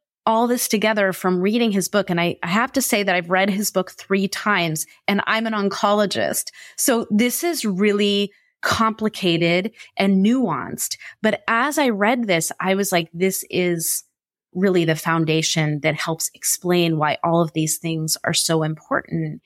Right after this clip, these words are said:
And so what I'm wanting to do on the podcast is I'm wanting to bring these experts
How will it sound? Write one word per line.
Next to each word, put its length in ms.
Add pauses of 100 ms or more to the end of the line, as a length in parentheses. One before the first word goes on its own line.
(420)
And 140
so 180
what 160
I'm 180
wanting 360
to 120
do 540
on 220
the 80
podcast 680
is 120
I'm 160
wanting 300
to 120
bring 360
these 180
experts 480